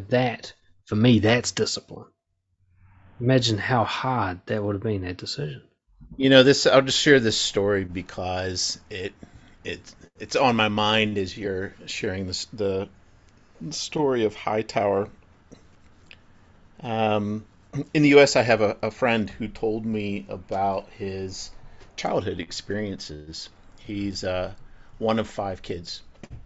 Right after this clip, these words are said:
Speaker 2: big family. Um, I think he's the youngest of five kids. So he, uh, one day came home from school with his brothers,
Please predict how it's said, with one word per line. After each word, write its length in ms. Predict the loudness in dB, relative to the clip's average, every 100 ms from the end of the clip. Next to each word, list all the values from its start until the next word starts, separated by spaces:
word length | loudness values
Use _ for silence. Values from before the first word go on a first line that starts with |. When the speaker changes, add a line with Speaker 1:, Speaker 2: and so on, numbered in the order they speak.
| -20 -20 -20 -18 -18 -16 -14 -10 -10 -8
Speaker 2:
big 160 | -8
family. 360 | -6 -8 -8 -10 -14 -20 -20 -20 -20 -20 -20 -8
Um, 680 | -2 0 0 -2 -4 -8 -8
I 40 |
think 180 | -8 -6
he's 280 | -6 -6 -6
the 80 |
youngest 600 | -8 -2 0 0 -2 -6
of 80 | -10
five 280 | -10 -12 -12
kids. 280 | -12 -14 -12
So 640 | -12 -8 -6 -4 -4 -8 -12 -18 -20 -20 -20 -18 -16 -14 -16 -18 -20 -20 -20
he, 480 | -4 0 4 6
uh, 280 | 8 8 8 0 -12 -14 -14 -14 -14 -12 0
one 200 | 2 6
day 200 | 6 6
came 240 | 0 0
home 240 | 2 0 -2
from 520 | 0 2 2 0 -2
school 520 | -6 -2 0 0 -2
with 220 | -4 -4
his 220 | -4 -8
brothers, 800 | 0 2 4 2 -2 -6 -10 -12